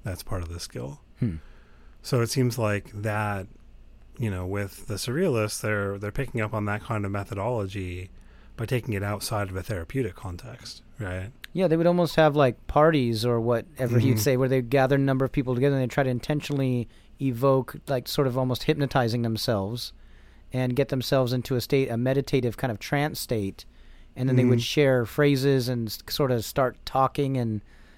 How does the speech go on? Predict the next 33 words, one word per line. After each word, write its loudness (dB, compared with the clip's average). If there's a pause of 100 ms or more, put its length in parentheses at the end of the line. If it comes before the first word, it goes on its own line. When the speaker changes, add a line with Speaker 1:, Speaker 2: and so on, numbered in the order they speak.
(160)
Speaker 2:
um, 2 (140)
like -2
a 0
freestyle 0
hip 2
hop 0
<laughs> 4
battle 4
or 4
something, 2
right? 6
Speaker 1:
Yeah. 0 (220)
Speaker 2:
So, 4
uh, 2
you 0
know, 2
but 2
just -2
trying 0
to 2 (380)
kind 2
of 0 (100)
create 0
a 2
mess 2
of 0
language 2
that 0
you're -2
not -2
trying -2
to -2
create. -4